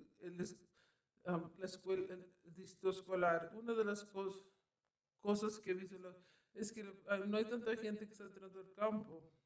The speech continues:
Así que queremos mejorar esa parte y trabajando alrededor de las directrices federales y las restricci-, restricciones que nos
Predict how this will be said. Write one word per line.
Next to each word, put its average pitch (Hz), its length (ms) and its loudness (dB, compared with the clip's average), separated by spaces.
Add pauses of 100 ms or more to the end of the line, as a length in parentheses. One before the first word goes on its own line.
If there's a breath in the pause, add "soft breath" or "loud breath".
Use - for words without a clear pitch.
(640 soft breath)
Así 214 360 2
que 190 520 0
queremos 190 360 2
mejorar 190 400 0
esa 196 220 -2
parte 202 480 2
y 214 80 -6
trabajando 220 680 -6
alrededor 180 720 -10
de 180 280 -12 (480 soft breath)
las 202 240 2
directrices 190 680 -6
federales 180 560 4
y 294 160 -2
las 262 240 2
restricci-, - 840 -12
restricciones 190 720 -12
que 196 140 -14
nos 190 420 -10